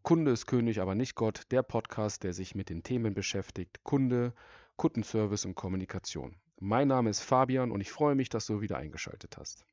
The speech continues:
In der heutigen Folge möchte ich mit dir einmal die Frage beantworten, wie du eigentlich deine Kunden an dich binden kannst, wie du deine Bestandskunden an dich binden kannst oder auch deine Neukunden.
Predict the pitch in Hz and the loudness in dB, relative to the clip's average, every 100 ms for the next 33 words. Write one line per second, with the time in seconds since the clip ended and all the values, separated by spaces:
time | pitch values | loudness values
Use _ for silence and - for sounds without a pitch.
0 | - - - - 131 127 202 139 127 - | -20 -20 -10 2 6 6 6 6 4 4
1 | 139 139 139 135 - - - - 123 127 | 6 6 4 2 -6 -16 -16 -4 2 2
2 | - 113 110 - 127 123 104 101 95 87 | 2 0 -2 0 2 2 2 0 -2 -6
3 | - - 98 117 139 143 131 - _ _ | -12 -4 2 4 6 6 4 -2 _ _
4 | _ _ _ - - 127 131 110 117 117 | _ _ _ -6 -2 2 2 4 4 4
5 | 117 113 - - - - 123 107 143 143 | 2 0 -2 -16 -18 -16 -8 0 2 4
6 | 147 - 107 117 120 113 - _ _ - | 2 2 -2 0 0 -2 -6 _ _ -4
7 | 98 110 107 - 131 123 127 117 104 98 | 0 2 0 0 -2 0 -2 -2 -2 -4
8 | - - 113 - 107 - 76 - - 113 | -6 -2 -2 -2 -8 -8 -8 -8 -8 -6
9 | 104 101 101 - 85 76 80 - 135 151 | -4 -2 -2 -2 -6 -6 -6 2 4 4
10 | - 135 123 117 104 - - 117 110 98 | 2 -2 0 -2 -2 -6 -6 -6 -6 -4
11 | 101 - - 107 87 85 - 90 98 95 | -4 -8 -6 -2 0 -2 -4 -4 -4 -4
12 | 82 - 80 73 | -6 -10 -12 -14